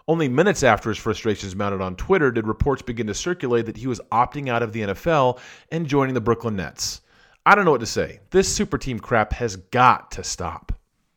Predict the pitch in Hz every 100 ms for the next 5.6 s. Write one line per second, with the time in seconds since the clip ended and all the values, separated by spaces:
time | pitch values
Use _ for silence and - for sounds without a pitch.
0 | _ _ _ _ _ _ _ _ _ _
1 | _ _ 110 147 185 220 170 165 - 170
2 | 156 147 113 107 - - 180 110 - 110
3 | 101 113 180 131 78 - 101 117 123 135
4 | 151 151 - 147 135 101 98 - 143 117
5 | 107 98 101 90 71